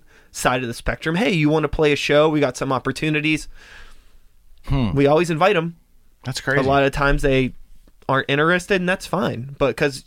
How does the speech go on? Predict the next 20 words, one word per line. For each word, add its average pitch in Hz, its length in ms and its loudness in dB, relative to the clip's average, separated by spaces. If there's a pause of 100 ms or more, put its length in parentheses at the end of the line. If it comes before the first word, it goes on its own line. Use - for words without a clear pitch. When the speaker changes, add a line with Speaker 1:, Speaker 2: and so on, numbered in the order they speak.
Speaker 1:
you 156 120 0
know, 131 280 2
on 123 220 -2
the 131 80 -2
flip 185 300 -4
of 156 80 -2
that, 127 300 -2
we've 131 280 0
made, 131 360 0 (720)
we've 127 300 -2 (320)
definitely 151 460 -2
built 135 300 0
up 123 160 -4
a 123 60 2
really 123 340 0
cool 131 160 0
community 123 680 0
of 113 480 -4 (280)
bands, 123 560 -2
and 117 280 -4